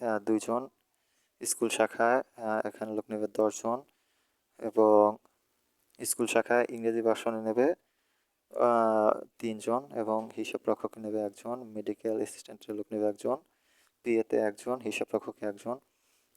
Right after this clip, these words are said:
এরপর আছে কুর্মিটোলা জেনারেল হাসপাতাল, এখানে নেবে পঁচাশি জন।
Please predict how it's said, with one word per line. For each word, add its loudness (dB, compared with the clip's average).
এরপর 0
আছে 0
কুর্মিটোলা 0
জেনারেল -2
হাসপাতাল, 0
এখানে -8
নেবে 0
পঁচাশি -2
জন। -4